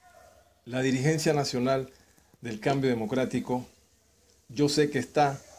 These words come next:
y deberá mantener una franca, legítima y sana cercanía con las bases del partido, nuestro glorioso partido Cambio Democrático.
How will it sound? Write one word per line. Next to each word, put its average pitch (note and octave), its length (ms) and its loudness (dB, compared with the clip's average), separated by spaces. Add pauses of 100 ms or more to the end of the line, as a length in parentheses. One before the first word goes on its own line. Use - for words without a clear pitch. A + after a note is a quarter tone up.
y A2+ 100 -6
deberá A#2+ 360 2
mantener B2 580 -2 (480)
una D3+ 240 0
franca, D#3 680 0 (500)
legítima D#3+ 760 2 (340)
y B2+ 100 -6
sana D3+ 400 0
cercanía C#3 720 0 (320)
con B2+ 180 -4
las B2 180 -2
bases D3 320 4
del A2 120 0
partido, G#2 600 -4 (460)
nuestro A2+ 340 -4
glorioso A#2+ 520 2
partido A#2+ 560 -4
Cambio A#2+ 360 0
Democrático. G2 680 -6